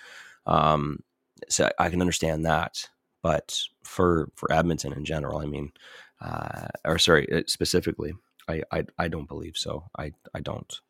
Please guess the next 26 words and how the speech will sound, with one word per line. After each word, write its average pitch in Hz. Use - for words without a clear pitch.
And 76
I 101
mean, 92
you 80
can 80
prove 107
me 101
wrong, 82
but 73
that's 73
just -
my 73
opinion 73
on 67
it. -
Um, 69
I 90
don't 85
think 80
that 78
that 73
should -
be 78
your 76
strategy. 80
But 85